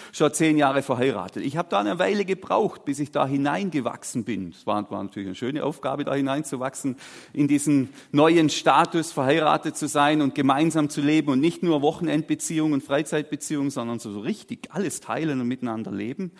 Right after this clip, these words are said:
Ich hab eine Weile gebraucht, bis ich da hineingewachsen bin. Und so ähnlich ist es auch mit dem neuen Leben, in das wir da hinein, da müssen, da brauchen wir eine Weile, da müssen wir üben, hineinzuwachsen. Und deshalb sagt Paulus, ihr müsst,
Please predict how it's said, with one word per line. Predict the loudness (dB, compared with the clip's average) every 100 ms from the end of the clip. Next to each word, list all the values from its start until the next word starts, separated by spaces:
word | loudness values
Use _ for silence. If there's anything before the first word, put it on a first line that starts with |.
| -20 -20 -20 -20 _
Ich | -14
hab | -8
eine | -4 0
Weile | 2 2
gebraucht, | 0 -2 -2 -2 -4
bis | -8 -8
ich | -6
da | -6
hineingewachsen | -4 -2 -2 -2 -4 -6 -10 -12 -12
bin. | -14 -18 -20 _ _ _ _ _ _ _ -4
Und | -2
so | 0
ähnlich | 2 0 -2
ist | -6
es | -4
auch | -4
mit | -2 -4
dem | -2
neuen | -2 -2 -2 -2
Leben, | -4 -6 -10 -16 _
in | -10 -8
das | -6
wir | -4
da | -4
hinein, | -4 -4 -6 -6
da | -4
müssen, | -6 -6
da | -6
brauchen | -4 -2 -4
wir |
eine | -6
Weile, | -8 -8 -6
da | -6
müssen | -8 -8 -6
wir | -6 -8 -20 _ -10
üben, | -6 -6 -2 -2 -2 -6 _
hineinzuwachsen. | -2 0 2 0 -4 -6 -6 -8 -10
Und | -6 -6
deshalb | -2 -2 -4 -12
sagt | -6 -6 -6
Paulus, | -6 -4 -4 -6 -12 -20 _
ihr | -2
müsst, | -2 -2 -12